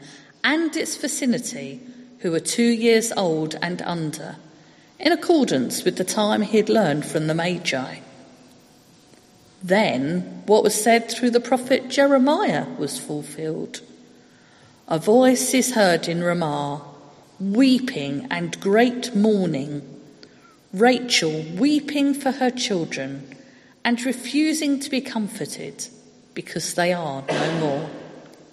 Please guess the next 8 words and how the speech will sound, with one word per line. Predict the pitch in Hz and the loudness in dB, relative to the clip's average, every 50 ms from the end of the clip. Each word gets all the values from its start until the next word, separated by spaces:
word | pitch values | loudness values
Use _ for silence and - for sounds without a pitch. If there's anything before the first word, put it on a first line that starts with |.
| - - _ _ _ _ _ _ _ _ _ _ _ _ - - - _ _ _ - _ - - - _ _ _ _ _ - | -20 -20 _ _ _ _ _ _ _ _ _ _ _ _ -20 -20 -20 _ _ _ -20 _ -20 -20 -20 _ _ _ _ _ 0
After | 240 285 349 349 - - - 381 330 | 2 2 2 0 -4 0 2 2 2
Herod | - - 269 254 226 208 190 175 - - | 2 2 2 4 4 4 2 0 0 -2
died, | 170 151 135 147 190 - - 139 - 220 - - - - - - - - - - - - - _ _ - | -2 -2 -2 -6 -8 -10 -8 -8 -8 -6 -8 -8 -10 -14 -16 -18 -20 -20 -20 -20 -20 -20 -20 _ _ 0
an | 220 220 | 2 2
angel | 202 208 254 294 311 - - 302 294 | 4 6 6 6 4 4 2 0 -2
of | 302 254 - | -2 0 2
the | 262 | 2
Lord | 240 208 175 160 151 151 160 156 - | 4 4 4 4 4 4 2 0 -2